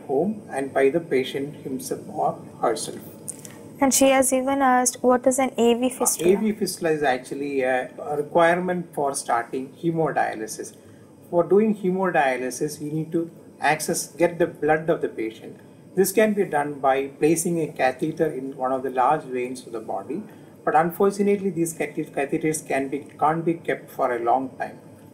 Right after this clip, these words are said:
Speaker 1: So what is normally done is actually an A V fistula is created. A V fistula is actually a connection between an artery and a vein which is made by one of the vascular surgeons.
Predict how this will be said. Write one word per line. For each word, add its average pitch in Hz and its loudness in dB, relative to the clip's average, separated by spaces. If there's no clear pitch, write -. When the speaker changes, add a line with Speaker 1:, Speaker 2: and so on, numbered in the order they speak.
Speaker 1:
So 160 2
what 175 6
is 190 2
normally 170 0
done 139 -2
is 123 -4
actually 131 -4
an 127 -8
A 135 0
V 160 0
fistula - -2
is 123 0
created. 113 -8
A 180 8
V 220 6
fistula 175 0
is 151 2
actually 135 0
a 135 2
connection 139 -2
between 135 -4
an 127 -4
artery 143 2
and 131 -2
a 117 2
vein 113 0
which 127 -6
is 135 -8
made 135 -2
by 135 2
one 123 -2
of - -2
the 143 0
vascular 123 0
surgeons. 101 -10